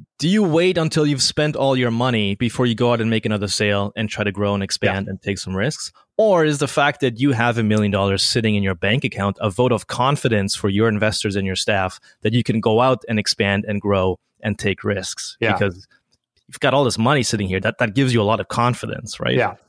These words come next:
Speaker 1: Even if, if we win the internal battle, we still have to work with the public to sort of understand this at times.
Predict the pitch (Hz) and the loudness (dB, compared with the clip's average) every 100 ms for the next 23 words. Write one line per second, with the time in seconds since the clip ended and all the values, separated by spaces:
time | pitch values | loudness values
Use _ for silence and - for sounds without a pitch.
0 | _ _ _ 180 214 196 165 - 156 143 | _ _ _ 0 2 2 0 -2 -2 0
1 | 143 143 147 139 131 131 190 190 135 104 | 2 2 2 0 -2 -2 0 2 2 2
2 | 98 101 113 - - 147 131 120 120 - | 0 0 -2 -2 -2 -2 0 0 0 -2
3 | 107 107 - 104 101 - 113 101 95 - | 0 0 -2 -6 -8 -4 -2 -2 -6 -8
4 | 104 104 98 101 90 - 101 98 95 - | -4 -2 -2 -4 -6 -4 -2 -2 -4 -6
5 | - - - - | -10 -12 -12 -16